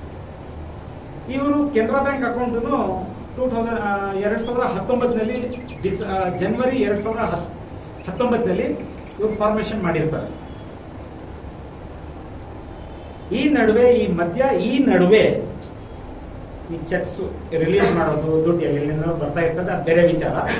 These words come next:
ಚೆಕ್ಸ್, ಸುಮಾರು ಚೆಕ್ಸ್, ಒಂದ್ ಇನ್ನೂರು ಚೆಕ್ ಗಂಟ ರಿಲೀಸ್ ಆಗಿರ್ತದೆ ಈ ಮೂರ್ ಹೆಸರಿನಲ್ಲಿ. ರೆಹಮತುಲ್ಲಾ ಶರೀಫ್, ರೆಹಮತುಲ್ಲಾ, ಎ ಆರ್ ಶರೀಫ್. ನನ್ ಮಧ್ಯ ಒಂದು ಮಾಹಿತಿ ಕೇಳಿರ್ತೀನಿ,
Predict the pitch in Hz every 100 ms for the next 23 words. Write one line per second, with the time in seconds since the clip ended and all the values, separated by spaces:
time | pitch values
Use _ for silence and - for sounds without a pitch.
0 | - - 269 277 269 320 302 254 247 262
1 | - 277 - - - - - - 208 220
2 | 220 240 294 277 254 - 220 - 208 214
3 | 214 214 175 - 180 262 220 175 175 240
4 | 240 170 180 147 - - - - - -
5 | - - - - - - - - - -
6 | - - - - - 180 220 240 247 226
7 | 190 196 - - - - - - - -
8 | - - - - - 123 185 226 262 262
9 | 220 156 - - - - - - - 185
10 | 240 226 175 165 - - - - - -
11 | - - - - - - - - 196 247
12 | 269 208 180 262 254 - 180 - 196 202
13 | 208 262 190 170 165 - 127